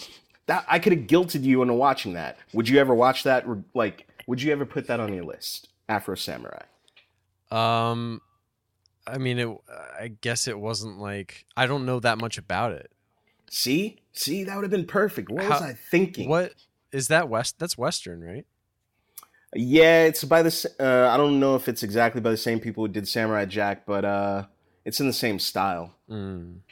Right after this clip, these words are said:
Speaker 1: Yeah, but it's on, um,
Speaker 2: <clears throat>
Speaker 1: on Hulu. It's everywhere.
Speaker 2: Wait, so you
Speaker 1: Yo,
Speaker 2: s-
Speaker 1: are you having, like, drag races outside your window right now?
Speaker 2: Um, there was,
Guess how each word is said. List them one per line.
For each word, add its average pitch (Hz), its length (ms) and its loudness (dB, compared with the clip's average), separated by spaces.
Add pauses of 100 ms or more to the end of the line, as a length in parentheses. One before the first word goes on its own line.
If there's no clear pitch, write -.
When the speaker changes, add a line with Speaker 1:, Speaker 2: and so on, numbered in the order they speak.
(440)
Speaker 1:
Yeah, 98 260 0
but 107 140 -4
it's 117 140 -6
on, 127 440 0 (100)
um, 92 760 -6 (340)
Speaker 2:
<clears throat> - 400 -20
Speaker 1:
on 110 160 0
Hulu. 107 400 0
It's - 220 -8 (100)
everywhere. 90 540 -4 (120)
Speaker 2:
Wait, 131 200 0
so - 140 0
you 120 100 -2
Speaker 1:
Yo, 135 80 8
Speaker 2:
s- 127 100 8
Speaker 1:
are - 40 6
you 202 120 6
having, 302 180 6
like, 143 240 6
drag 110 400 0
races 170 360 2
outside 165 320 4
your 151 100 4
window 151 260 2
right 180 220 2
now? 202 260 -4 (960)
Speaker 2:
Um, 117 720 -2 (720)
there 127 120 -4
was, 135 320 -6